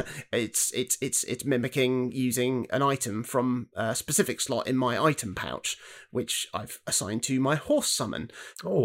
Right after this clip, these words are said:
Speaker 2: lovely.
Speaker 1: Yeah, so instead of having to, you know, to, to, to do two button presses, I can do one button press, and it's right there on the, you know, with a flick of my finger to jump on and off my horse, and that's just fantastic.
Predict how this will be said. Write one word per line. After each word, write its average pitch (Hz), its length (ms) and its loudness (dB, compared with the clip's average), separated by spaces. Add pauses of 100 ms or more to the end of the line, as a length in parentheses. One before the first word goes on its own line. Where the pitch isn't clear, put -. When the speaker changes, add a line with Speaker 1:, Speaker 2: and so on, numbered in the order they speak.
(120)
Speaker 2:
lovely. 95 440 4
Speaker 1:
Yeah, 160 300 2
so - 140 -2
instead 170 260 6
of 147 80 8
having 139 180 4
to, 135 340 4 (140)
you 123 120 0
know, 98 140 0
to, 113 220 0
to, - 200 -2 (140)
to 127 80 -6
do 123 280 0
two 226 200 6
button 107 220 0
presses, 156 320 2
I 165 60 6
can 202 100 0
do 254 140 2
one 311 200 6
button 127 240 4
press, 98 300 -2
and 147 180 2
it's 143 140 0
right 156 240 4
there 143 300 2 (300)
on 131 220 4
the, 131 300 6
you 127 100 0
know, 113 140 0
with 120 100 -2
a 131 40 -2
flick 160 240 0
of 135 80 0
my 131 100 4
finger 127 400 4
to 127 160 0
jump 139 320 4 (200)
on 165 100 2
and 143 120 4
off 123 140 0
my 127 120 6
horse, 101 280 -2
and 131 100 2
that's - 200 0
just - 340 -4
fantastic. 131 760 -2